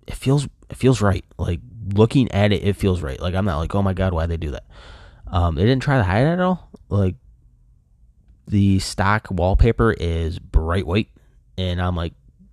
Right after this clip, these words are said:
"Good for them." Like, they're not trying to hide it. And unfortunately, it still does have Bixby on it. Like, I don't care for Bixby. Maybe I can remap it. Maybe I can't. I don't know. Um, but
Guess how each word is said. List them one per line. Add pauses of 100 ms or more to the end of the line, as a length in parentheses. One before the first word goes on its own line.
(760)
"Good
for
them."
Like,
they're
not
trying
to
hide
it. (100)
And (480)
unfortunately,
it
still
does
have
Bixby
on
it.
Like,
I
don't
care
for
Bixby. (160)
Maybe
I
can
remap
it.
Maybe
I
can't.
I
don't
know.
Um, (1400)
but